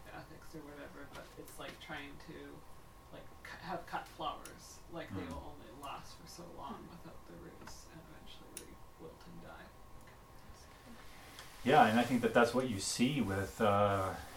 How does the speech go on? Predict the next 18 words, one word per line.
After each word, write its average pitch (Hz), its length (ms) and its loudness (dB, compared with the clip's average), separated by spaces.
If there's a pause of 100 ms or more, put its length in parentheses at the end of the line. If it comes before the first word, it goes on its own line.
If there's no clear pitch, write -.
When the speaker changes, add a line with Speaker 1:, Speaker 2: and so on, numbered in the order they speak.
(460)
Speaker 2:
you 110 140 4
know, 101 240 4 (200)
more 107 1000 8 (460)
of 101 160 2
the 95 80 2
kind 107 240 4
of 98 60 0
secular 107 640 4
theologies 92 840 2
that - 180 -4
you 90 60 -6
would 85 140 -8
see 92 200 -8
in 87 100 -6
more 85 180 -2
liberal 87 300 -4 (140)
churches. - 460 -2 (320)
Speaker 1:
Mm. 165 60 -8